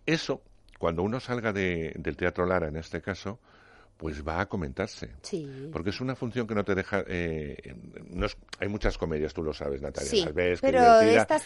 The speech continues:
Speaker 2: es,
Speaker 1: sales,
Speaker 2: es
Speaker 1: comentas,
Speaker 2: conver-,
Speaker 1: divertida, que
Speaker 2: ese tema
Speaker 1: pero
Speaker 2: de
Speaker 1: este es
Speaker 2: cena.
Speaker 1: un tema de, de cena,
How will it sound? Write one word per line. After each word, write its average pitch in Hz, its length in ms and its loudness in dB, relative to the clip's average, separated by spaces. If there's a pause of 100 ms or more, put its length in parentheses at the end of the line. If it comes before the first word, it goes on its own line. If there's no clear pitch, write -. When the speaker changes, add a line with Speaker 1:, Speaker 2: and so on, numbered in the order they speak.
(140)
Speaker 2:
es, 214 100 4
Speaker 1:
sales, 113 360 8
Speaker 2:
es - 20 -6
Speaker 1:
comentas, 110 380 4
Speaker 2:
conver-, 110 180 8
Speaker 1:
divertida, - 180 8
que - 120 6
Speaker 2:
ese 220 240 0
tema 226 240 4
Speaker 1:
pero 220 100 10
Speaker 2:
de 131 80 8
Speaker 1:
este 131 160 6
es 151 80 6
Speaker 2:
cena. 165 120 4
Speaker 1:
un 123 100 0
tema 131 280 4
de, 117 240 6
de 92 120 6
cena, 135 240 0